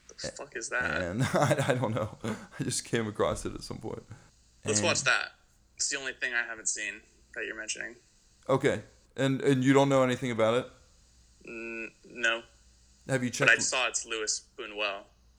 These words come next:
Speaker 2: So should we check, like, a rating or something first, or do you feel like we should just send it?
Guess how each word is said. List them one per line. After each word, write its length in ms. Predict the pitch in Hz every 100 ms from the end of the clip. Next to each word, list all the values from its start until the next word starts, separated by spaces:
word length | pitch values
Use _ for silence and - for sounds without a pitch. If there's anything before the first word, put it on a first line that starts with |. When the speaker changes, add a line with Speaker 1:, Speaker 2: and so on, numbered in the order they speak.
| _ _
Speaker 2:
So 240 | - 151 135
should 200 | - 160
we 100 | 147
check, 260 | 156 165
like, 160 | 160 143
a 100 | 113
rating 480 | 92 92 107 120 123
or 80 | 131
something 340 | 131 117 131
first, 340 | 120 113 135 -
or 60 |
do 100 | 101
you 80 | 98
feel 160 | - 95
like 100 | 92
we 100 | 95
should 180 | 95 92
just 260 | 90 -
send 200 | 95 92
it? 100 | -